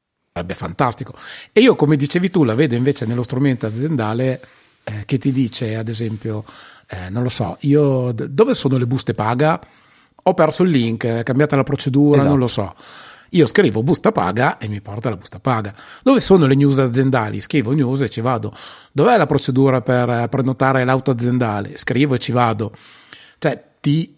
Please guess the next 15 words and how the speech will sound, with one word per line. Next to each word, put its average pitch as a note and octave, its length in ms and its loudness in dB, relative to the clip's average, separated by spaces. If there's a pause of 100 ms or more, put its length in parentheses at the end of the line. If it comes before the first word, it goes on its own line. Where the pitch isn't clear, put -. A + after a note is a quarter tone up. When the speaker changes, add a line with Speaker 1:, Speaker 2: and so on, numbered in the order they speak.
Speaker 1:
eviterebbe C#3 920 0
di B2 140 -4
magari A#2 360 -2
perdere B2 480 -4
tempo A#2+ 480 -2
in B2+ 80 -2
sezioni, A#2+ 640 -4
sottosezioni, A2+ 1120 -6
link, A#2+ 360 -4
non A#2 220 -6
link, A#2+ 360 -4
eccetera, C3 520 -2 (480)
digitando A#2+ 880 -2 (200)
poche C3+ 300 -2
parole A#2 580 0